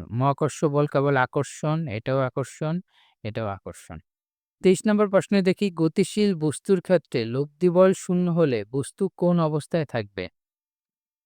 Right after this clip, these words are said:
দেখো লব্ধি বল যদি শূন্য হয় অর্থাৎ F equal to zero হয়, তাহলে আমরা জানি M equal to zero, যেখান থেকে আমরা পাবো A equal to zero। এখন দেখো ত্বরণ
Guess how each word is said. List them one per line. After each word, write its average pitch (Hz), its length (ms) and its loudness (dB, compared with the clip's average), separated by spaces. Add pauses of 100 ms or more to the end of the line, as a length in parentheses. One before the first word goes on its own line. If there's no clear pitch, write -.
(120)
দেখো 196 480 4
লব্ধি 170 380 2
বল 196 200 6
যদি 180 220 2
শূন্য 165 340 0
হয় 139 220 0
অর্থাৎ 151 260 -4
F 139 300 -2
equal 160 240 -2
to 156 120 -2
zero 135 280 0
হয়, 120 260 -2
তাহলে 123 240 -2
আমরা 127 200 0
জানি 131 220 -4 (220)
M 127 120 -8
equal 127 320 -6
to 131 140 -6
zero, 117 280 -6 (440)
যেখান 127 240 -4
থেকে 151 140 -2
আমরা 143 220 -2
পাবো 143 320 -2
A 139 220 -4
equal 131 240 -6
to 135 120 -4
zero। 90 300 -8 (400)
এখন 170 200 0
দেখো 165 240 2
ত্বরণ 190 400 4